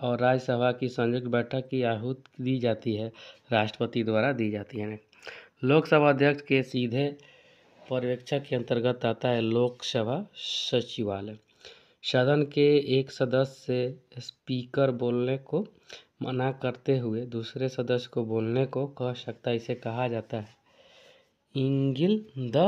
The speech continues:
floor। राज्यसभा विघटन नहीं होता है राज्यसभा का। भारत में राज्यसभा प्रतिनिधित्व करती है राज्य और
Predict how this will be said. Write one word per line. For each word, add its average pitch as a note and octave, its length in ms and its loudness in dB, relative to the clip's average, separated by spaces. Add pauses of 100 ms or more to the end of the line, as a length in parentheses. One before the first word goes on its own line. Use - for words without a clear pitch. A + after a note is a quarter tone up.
(120)
floor। G2+ 300 -4 (1000)
राज्यसभा G#2+ 580 -8 (1200)
विघटन C#3+ 560 6
नहीं D3 340 6
होता A#2+ 360 0
है C#3 320 -4
राज्यसभा G#2+ 560 -2
का। A2 140 -12 (220)
भारत A#2+ 340 2
में D3 160 2
राज्यसभा C#3+ 420 4
प्रतिनिधित्व C3+ 600 0
करती C3+ 420 -2
है C#3 140 0
राज्य A#2+ 340 0
और E3 180 -2